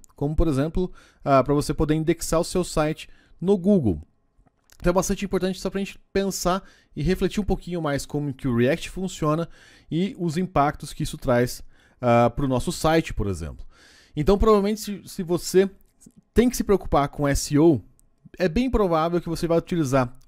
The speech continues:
ou o Gatsby ou o Next pra fazer, pra construir o seu site. E o que eu vou mostrar aqui afeta exatamente essas duas plataformas, ah, principalmente porque se você tá escolhendo elas ali, ela ou, ou o Gatsby ou o Next, provavelmente pode ser que seu projeto tenha,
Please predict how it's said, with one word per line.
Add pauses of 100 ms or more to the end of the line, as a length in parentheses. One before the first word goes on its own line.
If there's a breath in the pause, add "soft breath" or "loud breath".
ou
o
Gatsby (220)
ou
o
Next
pra
fazer,
pra
construir
o
seu
site. (580 soft breath)
E
o
que
eu
vou
mostrar
aqui
afeta
exatamente (200)
essas
duas
plataformas, (300)
ah,
principalmente
porque (240 loud breath)
se
você
tá
escolhendo
elas
ali, (100)
ela
ou,
ou
o
Gatsby
ou
o
Next, (320 soft breath)
provavelmente (400 soft breath)
pode
ser
que
seu
projeto
tenha,